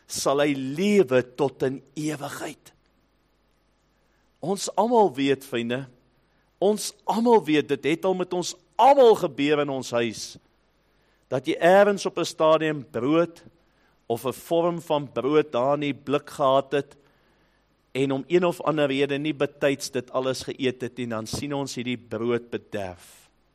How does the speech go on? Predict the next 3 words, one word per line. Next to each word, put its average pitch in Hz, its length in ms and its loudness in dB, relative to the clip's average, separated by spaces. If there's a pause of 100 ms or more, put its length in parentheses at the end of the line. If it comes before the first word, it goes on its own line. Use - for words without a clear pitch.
(1700)
Of 131 260 -2
hierdie 135 440 -2 (180)
onlangs, 139 760 -4